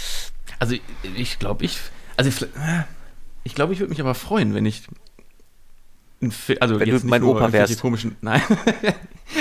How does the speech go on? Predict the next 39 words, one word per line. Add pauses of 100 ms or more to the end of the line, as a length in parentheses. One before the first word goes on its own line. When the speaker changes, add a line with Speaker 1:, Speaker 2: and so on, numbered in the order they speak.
(100)
Speaker 1:
Ich
würde
mich
so
freuen,
wenn
ich
dein
Opa (100)
wär,
ja. (880)
Nee,
aber
wenn
ich,
wenn
ich,
wenn
ich
so,
ähm, (220)
also
wirklich
einen,
einen
echten
Film
und
Bewegtbildbeweis
von, (340)
von
meinem,
also
selbst
ich
kannte
meinen
Opa, (540)
aber,